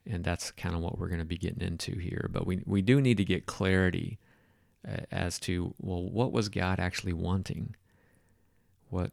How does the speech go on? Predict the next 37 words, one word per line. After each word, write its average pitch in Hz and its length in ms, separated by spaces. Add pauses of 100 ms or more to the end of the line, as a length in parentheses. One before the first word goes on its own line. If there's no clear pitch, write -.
(120)
what 101 200
was 113 160
he 113 120
setting 92 460
up? - 340
And, 87 280
and 90 180
what 110 160
did 101 100
that 92 140
look 104 200
like? 90 240
Because 87 640 (420)
that's 104 280
what 113 140
the 90 160
end 95 140
of 87 60
the 85 80
story 107 380
is 87 120
gonna - 200
look - 140
like. - 380 (480)
He 107 260
is 110 200
going 90 300
to 85 120
get 87 260
what - 180
he 90 120
wanted. - 520 (600)
He 92 260
is 95 160
going 87 340
to 82 160
have 85 280